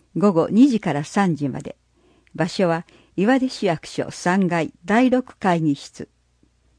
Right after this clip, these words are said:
内容です。管理栄養士による中性脂肪を減らす食生活についての講義です。インボディ、高精度な体成分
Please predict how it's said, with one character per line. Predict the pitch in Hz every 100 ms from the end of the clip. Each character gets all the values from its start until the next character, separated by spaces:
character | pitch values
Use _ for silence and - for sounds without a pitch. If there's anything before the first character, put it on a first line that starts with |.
| _ _ _ _ _ _ _ 160
内 | 180 208
容 | 196 180
で | 160 170
す。 | - _ _ _ _ _ _ _ _
管 | - 277 285
理 | 285 247
栄 | 262 262
養 | 233
士 | 202 - 143
に | 135
よ | 139
る | 143
中 | - 240
性 | 262 269
脂 | 254
肪 | - 233 208
を | 147
減 | 147
ら | 151
す | 165 -
食 | 202 196
生 | - 233 196
活 | 160 -
に | 131
つ | - 147
い | 127
て | 131
の | 120
講 | - 156 135
義 | 131
で | -
す。 | 165 - _ _ _ _ _ _ _ _ _ _ -
イ | 196 262
ン | 247
ボ | 233 170
デ | 127
ィ、 | - _ _ _ _ _ _
高 | 254 285
精 | - 294 220
度 | 156
な | 139 143
体 | 214 247
成 | - 262 214
分 | 139 127 117